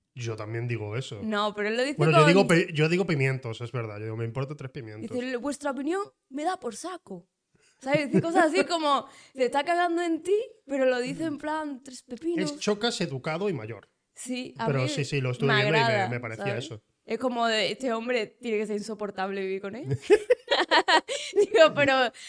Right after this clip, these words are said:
Speaker 2: los clics que me salen de TikTok es como, "Muy bien, Jesús Maestro", ¿sabes?
Speaker 1: Sí, sí, sí. No, no sé, vale, vale, entonces
Speaker 2: A ver, la gente del chat, ¿conoce a Jesús Maestro, por favor?
Speaker 1: Vale, no, no, al parecer creo que te, a lo mejor te lo has inventado.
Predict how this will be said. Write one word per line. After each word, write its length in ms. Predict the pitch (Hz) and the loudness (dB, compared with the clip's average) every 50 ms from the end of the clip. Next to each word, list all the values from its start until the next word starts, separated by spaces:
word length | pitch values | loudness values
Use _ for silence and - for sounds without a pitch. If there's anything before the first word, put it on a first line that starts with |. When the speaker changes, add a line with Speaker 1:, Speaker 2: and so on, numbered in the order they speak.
| - - | -8 -2
Speaker 2:
los 200 | 285 277 240 220 | 0 2 2 2
clics 260 | 202 269 262 262 254 | 0 -4 -4 -2 -2
que 80 | 269 294 | -2 0
me 120 | 285 285 262 | 0 2 2
salen 260 | 277 277 269 262 262 | 2 2 4 4 2
de 140 | 254 247 240 | 2 0 -2
TikTok 340 | - 262 277 277 - 349 | -4 -8 -8 -6 -4 -4
es 100 | 320 285 | -4 -2
como, 260 | 294 262 226 226 226 226 | -2 -4 -4 -4 -4 -4
"Muy 180 | 247 311 349 320 | -4 -4 -4 -2
bien, 180 | 311 269 240 | -2 -2 -2
Jesús 220 | 240 240 233 240 233 | -4 -6 -8 -8 -6
Maestro", 540 | 233 233 240 277 349 339 - - 208 202 | -6 -4 -2 -2 -4 -4 -6 -10 -12 -10
¿sabes? 260 | 196 208 214 - 302 - - 415 381 - | -8 -6 -6 -6 -6 -6 -8 -14 -14 -14
Speaker 1:
Sí, 220 | - - - 165 175 | -10 -4 -2 -2 -2
sí, 160 | 175 180 170 | 0 -2 -4
sí. 160 | 139 156 156 147 - - - _ _ _ _ _ _ - | -2 -4 -6 -6 -6 -8 -8 _ _ _ _ _ _ -6
No, 140 | 127 117 | -4 -4
no 420 | 117 120 120 123 156 143 120 117 120 | -2 -2 -2 -4 -4 -4 -4 -4 -4
sé, 200 | 120 - 185 196 | -4 -4 -4 -2
vale, 180 | 139 147 185 | -2 -2 -2
vale, 160 | 175 170 185 143 | -2 -2 -2 -4
entonces 320 | 117 117 151 151 - - | -4 -4 -6 -4 -2 0
Speaker 2:
A 20 | 233 | 2
ver, 80 | 233 | 4
la 120 | 233 226 226 | 4 4 4
gente 220 | 226 233 233 226 285 | 4 2 -2 0 0
del 140 | 277 277 | 0 2
chat, 180 | 269 269 240 226 | 2 2 2 2
¿conoce 240 | 214 220 220 220 220 277 | 2 2 0 0 0 0
a 80 | 285 285 | -2 -2
Jesús 160 | 277 277 285 | -2 -4 -4
Maestro, 460 | 269 262 262 262 269 269 269 320 320 | -4 -4 -4 -2 -4 -4 -6 -8 -10
por 120 | 277 262 240 | -10 -10 -8
favor? 440 | 226 247 233 233 240 269 415 - _ _ _ | -6 -4 -4 -2 -4 -4 -6 -8 _ _ _
Speaker 1:
Vale, 340 | - 127 123 117 117 175 202 | -8 -6 -4 -2 -2 -2 -4
no, 220 | - 117 127 147 160 | -4 -4 -4 -4 -4
no, 420 | 139 127 139 151 190 208 147 120 | -4 -2 -2 -2 -2 -4 -4 -6
al 100 | 120 120 | -6 -6
parecer 360 | 120 127 117 117 - 127 123 - | -4 -6 -6 -6 -4 -4 -4 -4
creo 120 | 143 127 | -4 -4
que 80 | 139 147 | -4 -4
te, 60 | 156 170 | -6 -6
a 120 | 160 135 127 | -6 -4 -4
lo 60 | 120 | -4
mejor 220 | 113 117 - 113 | -4 -4 -8 -8
te 80 | 110 180 | -8 -8
lo 60 | 196 | -8
has 80 | 190 - | -8 -8
inventado. 520 | 233 135 110 110 - 117 143 147 117 - | -8 -10 -10 -8 -8 -8 -8 -10 -12 -16